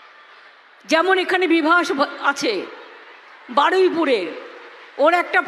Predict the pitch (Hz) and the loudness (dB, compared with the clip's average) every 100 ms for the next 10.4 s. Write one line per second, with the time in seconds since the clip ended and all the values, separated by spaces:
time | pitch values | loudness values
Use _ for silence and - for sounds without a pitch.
0 | 277 330 370 349 320 294 285 247 - 196 | 0 0 0 2 2 2 0 -2 -6 -10
1 | - - - - - - - - - - | -12 -14 -20 -20 -20 -20 -20 -20 -20 -20
2 | - - - 269 247 320 349 359 320 359 | -20 -20 -6 -2 4 4 4 2 2 2
3 | 359 349 370 339 311 330 311 311 330 294 | 2 2 2 2 0 2 0 2 2 2
4 | 311 302 254 226 302 - - - - - | 0 -6 -4 -6 -8 -10 -18 -20 -20 -20
5 | - - - - - - - - - - | -20 -20 -20 -20 -20 -20 -20 -20 -20 -20
6 | - 262 311 349 330 349 370 349 330 320 | -8 0 2 2 2 2 0 -2 2 2
7 | 330 339 285 311 320 302 254 254 - - | 2 0 0 -2 -2 -2 -2 -4 -6 -14
8 | - - - - - - - - 254 302 | -18 -20 -20 -20 -20 -20 -20 -8 -2 -2
9 | 320 392 370 294 285 359 - 311 311 311 | 0 0 0 -2 -2 -2 0 -2 -2 -2
10 | 330 339 523 262 | -2 0 0 -2